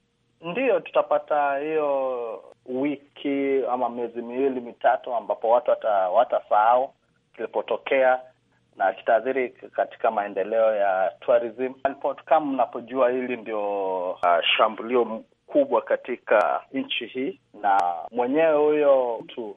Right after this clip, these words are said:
hakuwa anaishi hapa Las Vegas, alikuwa kama kilomita mia moja hivi seme, aliko-, kule alikuwa anakoishi.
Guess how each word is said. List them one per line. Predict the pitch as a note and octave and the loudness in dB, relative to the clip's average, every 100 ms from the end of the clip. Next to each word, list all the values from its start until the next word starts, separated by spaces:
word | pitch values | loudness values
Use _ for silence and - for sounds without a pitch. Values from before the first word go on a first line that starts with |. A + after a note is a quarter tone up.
| - | -4
hakuwa | C3 - A#2+ | -2 0 -2
anaishi | A2 - B2 | -2 -4 -6
hapa | G#2+ A2 | -4 -4
Las | G2+ F#2 | -4 -4
Vegas, | B2 C#3 A2 G2+ | -4 -4 -4 -4
alikuwa | G#2 G#2 G2+ | -4 -2 -2
kama | B2+ A#2+ A#2 G#2+ G2 F#2+ - | 0 0 2 2 2 -2 -8
kilomita | C3 B2 A#2 - A2 A2+ G#2+ | -4 -2 -2 -2 -2 -2 -8
mia | A#2 A2+ | -4 2
moja | C#3 B2+ A2 G2 | 2 2 0 -4
hivi | F2+ F2+ G#2 | -6 -10 -6
seme, | F2 - - | -8 -8 -8
aliko-, | F#2+ - G#2+ | -8 -6 -8
kule | - A2+ | -4 -2
alikuwa | F2+ - F#2+ | 0 -2 -8
anakoishi. | F#2 - F#2+ - - | -10 -12 -8 -8 -10